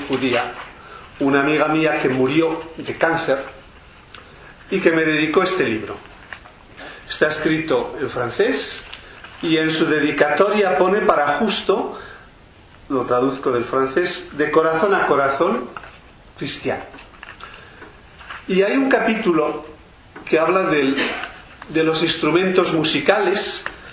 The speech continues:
y sobre todo de Yehudi Menuhin. Y ella dice muy sencillamente que cada persona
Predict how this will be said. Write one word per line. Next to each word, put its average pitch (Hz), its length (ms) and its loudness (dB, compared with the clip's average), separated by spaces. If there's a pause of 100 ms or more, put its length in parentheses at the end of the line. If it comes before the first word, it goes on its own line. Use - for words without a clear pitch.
(420)
y 165 100 2
sobre 143 320 4
todo 165 640 0
de 123 480 -2
Yehudi 135 720 0 (200)
Menuhin. 127 560 -2 (1500)
Y 175 180 2
ella 190 540 2 (720)
dice 180 380 2
muy 170 180 4
sencillamente 165 880 2
que 147 160 0
cada 202 280 2
persona 117 540 0